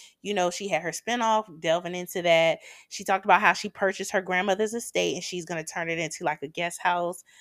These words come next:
I don't know if she's also thinking about turning it to, like, a bed and breakfast or something like that. Um, they talk about future plans for the estate and the land, including a potential weed farm. And I said, "Listen, uh, make your money.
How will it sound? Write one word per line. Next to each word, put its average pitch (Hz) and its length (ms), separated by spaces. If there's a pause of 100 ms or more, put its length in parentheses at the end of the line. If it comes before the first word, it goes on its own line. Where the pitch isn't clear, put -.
(160)
I 214 60
don't 240 80
know 208 80
if 185 60
she's 170 140
also 165 220
thinking 165 220
about 143 160
turning 180 140
it 170 60
to, 175 40
like, 147 140
a 151 60
bed 151 240
and 131 80
breakfast 170 420
or 165 80
something 175 320
like 180 200
that. 180 320 (500)
Um, 165 140
they 180 120
talk 185 160
about 170 220
future 226 220
plans 214 360
for 185 160
the 170 160
estate 190 520
and 160 140
the 143 60
land, 180 400
including 254 400
a 240 60
potential 240 480
weed 233 300
farm. 277 400 (320)
And 262 80
I 285 80
said, 277 240
"Listen, 269 1000
uh, 180 280 (1120)
make 277 340 (140)
your 285 260
money. 277 580